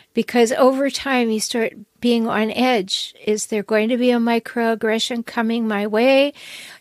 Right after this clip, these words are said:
Do I have to get my exercise by walking on eggshells?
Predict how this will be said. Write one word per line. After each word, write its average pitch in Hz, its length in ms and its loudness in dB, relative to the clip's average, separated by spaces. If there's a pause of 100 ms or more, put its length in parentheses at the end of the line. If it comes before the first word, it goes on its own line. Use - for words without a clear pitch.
Do 202 160 0
I 196 80 6
have 226 380 2
to 277 100 -6
get 247 240 -2
my 247 160 2
exercise 254 600 -2
by 247 160 0
walking 240 500 0
on 247 160 2
eggshells? 262 800 -2